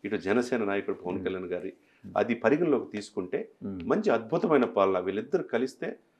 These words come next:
Speaker 1: నూట డెబ్బై ఐదుకి ఈయన చెప్పినట్టు కనుక జరిగితే
Speaker 2: ఉమ్.
Speaker 1: ఆయన ఫార్టీ పర్సెంట్ కన్ఫర్మ్ అయిపోయి సిక్స్టీ పర్సెంట్కి వీళ్ళు ఎమర్జ్ అయ్యే అవకాశం,
Speaker 2: రైట్.
Speaker 1: ఆ, జనసేన,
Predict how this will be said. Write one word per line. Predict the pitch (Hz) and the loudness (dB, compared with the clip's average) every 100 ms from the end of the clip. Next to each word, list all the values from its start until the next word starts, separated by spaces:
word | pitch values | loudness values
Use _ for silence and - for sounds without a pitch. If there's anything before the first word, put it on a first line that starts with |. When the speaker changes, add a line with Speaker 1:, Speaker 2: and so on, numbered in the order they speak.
| _ - | _ -2
Speaker 1:
నూట | 110 123 | 2 6
డెబ్బై | 127 127 135 | 6 10 8
ఐదుకి | 131 123 | 10 0
ఈయన | 110 | 0
చెప్పినట్టు | 110 - 123 117 | -2 0 0 0
కనుక | 113 101 | 0 0
జరిగితే | 87 98 107 - 143 - - 123 | 0 0 -2 2 0 0 -14 -14
Speaker 2:
ఉమ్. | 90 78 | -8 -2
Speaker 1:
ఆయన | 95 92 | 0 0
ఫార్టీ | - 123 - | 6 6 6
పర్సెంట్ | 170 143 - 117 | -2 -2 -2 -2
కన్ఫర్మ్ | 107 107 117 | -2 -2 -6
అయిపోయి | 110 131 | -4 -6
సిక్స్టీ | - 175 - | -4 -8 -4
పర్సెంట్కి | 180 143 - 143 123 | -2 -4 -4 -6 -2
వీళ్ళు | 110 | -2
ఎమర్జ్ | 101 101 | -2 0
అయ్యే | 98 92 | -2 -2
అవకాశం, | 92 98 - 98 _ _ - | -2 -4 -4 -16 _ _ -2
Speaker 2:
రైట్. | 92 98 | 0 2
Speaker 1:
ఆ, | 92 | 2
జనసేన, | 87 107 113 117 113 | 4 4 6 6 6